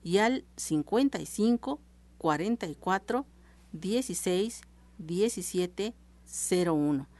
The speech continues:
Estas dos líneas de teléfono están abiertas las veinticuatro horas del día. La idea es que ustedes hagan una cita y establezcamos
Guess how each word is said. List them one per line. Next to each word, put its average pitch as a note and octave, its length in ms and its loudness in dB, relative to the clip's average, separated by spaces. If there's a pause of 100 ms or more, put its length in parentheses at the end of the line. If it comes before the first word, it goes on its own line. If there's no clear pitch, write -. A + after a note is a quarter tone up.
(180)
Estas A#3+ 340 0
dos A3+ 160 2
líneas A3 300 0
de D#3+ 100 -2
teléfono F#3+ 540 -4
están G3 320 -6
abiertas F3+ 380 -4
las D3+ 120 -6
veinticuatro D#3+ 560 -6
horas D#3+ 220 -4
del D#3 140 -6
día. E3+ 220 -6 (380)
La D3+ 140 -2
idea D#3+ 460 -2
es E3 220 -4
que E3 200 -4
ustedes F3+ 500 -4 (240)
hagan A#3 360 0
una F#3 200 0
cita E3 440 -8 (360)
y E3+ 140 -2
establezcamos G#3 920 -2